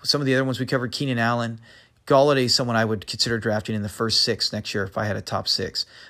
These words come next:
I would consider drafting Golladay, Matthew Stafford's favorite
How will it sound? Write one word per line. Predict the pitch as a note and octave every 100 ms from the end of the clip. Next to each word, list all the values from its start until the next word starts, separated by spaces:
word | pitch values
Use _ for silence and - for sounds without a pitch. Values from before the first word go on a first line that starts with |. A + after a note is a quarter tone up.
| -
I | A2
would | A2
consider | A2 - G#2
drafting | G2+ G2+ - G#2
Golladay, | A#2 A2 A2 G#2+ G#2 - - - -
Matthew | A2+ A#2 A2+
Stafford's | G#2 - A#2 A2 A2 G2
favorite | - B2+ A2+ A2